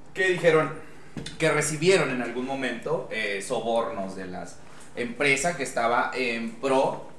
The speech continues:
que está promoviendo a través del presidente de la República, este, la, la reforma energética.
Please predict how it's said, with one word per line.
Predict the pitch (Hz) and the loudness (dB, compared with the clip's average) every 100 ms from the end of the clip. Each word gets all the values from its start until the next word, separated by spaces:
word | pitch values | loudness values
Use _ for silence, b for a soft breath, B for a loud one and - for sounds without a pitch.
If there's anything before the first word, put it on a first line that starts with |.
| - - - | -16 -16 -12
que | - | -10
está | - - - | -6 -6 -4
promoviendo | 147 143 151 143 131 131 165 | -4 0 0 0 -2 -2 -4
a | |
través | - 104 101 | -2 -2 -4
del | - | -8
presidente | - - 98 98 101 | -10 -10 -6 -6 -6
de | 135 | -4
la | - | -4
República, | - 110 107 104 156 B B B - | -4 -10 -10 -10 -12 B B B -12
este, | 101 98 - - 82 80 - | -6 -6 -8 -10 -10 -10 -10
la, | 95 95 85 85 - - - | -4 -4 -4 -6 -10 -14 -8
la | - - | -4 -4
reforma | - 110 104 | -6 -8 -6
energética. | 104 98 - 92 90 | -6 -8 -10 -12 -12